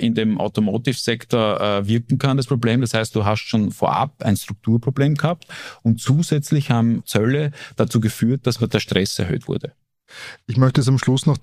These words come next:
Speaker 2: darauf zurück, äh, kommen, was mache ich konkret, wenn ich als Geschäftsführerin, als Geschäftsführer be-, bemerke,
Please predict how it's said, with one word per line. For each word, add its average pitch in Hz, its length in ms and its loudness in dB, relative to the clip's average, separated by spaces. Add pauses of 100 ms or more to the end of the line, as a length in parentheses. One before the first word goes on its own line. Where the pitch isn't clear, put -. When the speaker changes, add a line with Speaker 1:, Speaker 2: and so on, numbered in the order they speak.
(120)
Speaker 2:
darauf 117 260 2
zurück, 123 400 0 (220)
äh, 113 140 2
kommen, 117 280 4
was 110 120 0
mache 107 260 0
ich - 120 -6
konkret, 110 640 0 (240)
wenn 113 160 4
ich 123 160 2
als 120 140 2
Geschäftsführerin, 113 540 2
als 110 100 0
Geschäftsführer 110 400 2
be-, 107 140 2
bemerke, 107 640 2